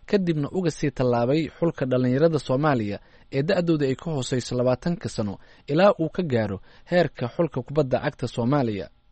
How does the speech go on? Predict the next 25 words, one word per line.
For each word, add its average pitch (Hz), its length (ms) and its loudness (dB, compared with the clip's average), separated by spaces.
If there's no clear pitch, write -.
Kulamadii 208 400 4
heerka 202 320 2
caalami 147 480 4
ee 113 120 0
uu 123 160 2
wacdaraha 135 440 4
ka - 140 -2
dhigay 120 320 0
Axmed - 340 -4
waxaa - 220 -6
ka - 140 -2
mid 127 200 0
ahaa 135 360 2
ciyaar 135 340 2
uu 117 100 -2
xulka 165 300 -4
Soomaaliya 139 760 0
ee 104 160 -6
da'diisu 143 480 -2
ka 175 120 -4
hooseyso 127 500 -2
toddoba 143 320 -2
iyo 135 160 -2
tobanka 160 400 -2
sano 101 260 -6